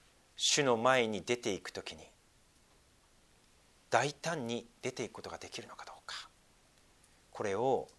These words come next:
しっかりと考える必要があります。最後の裁判の時にイエス様に自分の名が呼ばれるのかどうかということを、その神様は聖なる神様です。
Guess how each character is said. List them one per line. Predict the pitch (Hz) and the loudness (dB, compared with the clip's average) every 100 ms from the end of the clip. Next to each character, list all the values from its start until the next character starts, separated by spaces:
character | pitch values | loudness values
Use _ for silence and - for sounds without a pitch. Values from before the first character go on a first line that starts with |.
| _ _ - - - | _ _ -20 -20 -6
し | - - | -4 -2
っ | |
か | - 127 | -4 -6
り | |
と | - | -8
考 | - 135 | -12 -12
え | |
る | 104 | -12
必 | - | -14
要 | - | -16
が | - | -20
あ | |
り | - | -18
ま | |
す。 | - - _ _ _ _ _ _ _ _ | -16 -16 _ _ _ _ _ _ _ _
最 | - - - 156 147 | 0 4 4 4 2
後 | 117 123 | 0 -2
の | 120 | -2
裁 | - - 139 139 | -2 0 0 0
判 | 113 90 | 0 -4
の | 78 | -12
時 | - - - _ - - _ _ _ _ _ _ _ _ _ - | -16 -18 -20 _ -20 -20 _ _ _ _ _ _ _ _ _ -2
に | |
イ | 113 | 0
エ | 117 | 2
ス | - | 2
様 | 107 101 | 0 -2
に | 92 | -4
自 | 113 | -4
分 | 110 117 | -2 -2
の | 117 | -4
名 | 110 | -4
が | 107 107 - - _ - _ 98 | -2 -2 -4 -12 _ -20 _ -2
呼 | 110 | 0
ば | 113 170 | 2 0
れ | 185 | -2
る | |
の | 185 160 | -6 -8
か | 139 | -8
ど | 139 | -8
う | 131 | -10
か | 127 | -14
と | 107 | -16
い | |
う | 90 | -18
こ | - | -18
と | - | -18
を、 | - - _ _ _ _ _ _ _ _ _ _ _ _ - | -18 -20 _ _ _ _ _ _ _ _ _ _ _ _ -4
そ | - 147 | 2 6
の | 156 156 - | 8 8 4
神 | - 143 135 | -2 0 0
様 | 113 90 | -2 -2
は | 95 90 - _ _ - - | -2 -4 -8 _ _ -20 -2
聖 | - - - 180 175 180 | 4 6 6 6 4 2
な | 139 | 0
る | 90 82 | -4 -8
神 | 95 95 | -12 -12
様 | - - | -16 -16
で | - | -16
す。 | - | -16